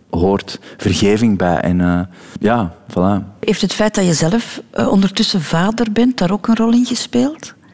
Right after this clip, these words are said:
Speaker 1: Nee, want het is al daarvoor gebeurd. Ik, ik heb nog verschillende aanvaringen gehad m-, met mijn vader.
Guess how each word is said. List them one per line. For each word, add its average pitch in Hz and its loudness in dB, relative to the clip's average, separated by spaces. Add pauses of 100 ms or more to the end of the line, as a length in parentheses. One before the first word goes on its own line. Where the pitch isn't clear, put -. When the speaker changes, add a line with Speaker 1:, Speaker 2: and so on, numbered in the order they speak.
(760)
Speaker 1:
Nee, 110 4
want 120 0
het 104 -8
is 104 -4
al 101 2 (120)
daarvoor 104 0
gebeurd. 107 -2
Ik, - -8
ik - -2
heb 123 0
nog - -2
verschillende 127 0
aanvaringen 113 0
gehad 101 -2
m-, 95 -2
met 104 -2
mijn 92 -2
vader. 101 0